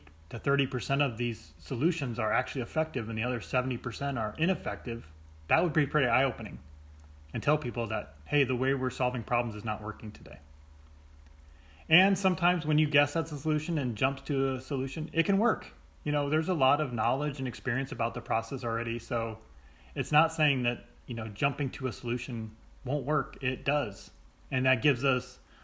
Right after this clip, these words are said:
a false sense of confidence that it'll work most of the time, when in fact it probably only works a, a, a much lower percentage of the time. And then a lot of people have never been trained or coached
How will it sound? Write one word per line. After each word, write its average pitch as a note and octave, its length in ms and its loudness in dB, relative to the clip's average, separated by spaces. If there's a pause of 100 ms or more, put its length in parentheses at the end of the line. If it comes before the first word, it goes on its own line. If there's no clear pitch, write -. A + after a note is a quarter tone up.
a B2+ 80 0
false D3 280 4
sense C#3+ 220 0
of G#2 100 -6
confidence A2+ 520 0
that A#2 200 -4
it'll B2+ 180 2
work B2 280 0
most D3+ 220 0
of A2 80 -6
the - 40 -14
time, A2 200 -10 (580)
when B2 200 0
in A2+ 120 0
fact B2 260 4
it B2 100 -6
probably A2+ 280 2
only G#2+ 200 -2
works G2+ 340 -6
a, G#2+ 80 -6 (500)
a, A2+ 300 -12
a A#2+ 120 -8
much C3 320 -6
lower B2+ 300 2
percentage A2+ 460 -4
of G2 100 -6
the G2 80 -8
time. - 240 -12 (1700)
And D#3 120 6
then F3 280 6
a D3 80 2
lot D3+ 240 8
of D#3 80 -2
people D3+ 260 2
have C3 120 4
never C3+ 200 4
been D3+ 180 2
trained C#3 360 2
or D3+ 60 2
coached D3+ 520 -2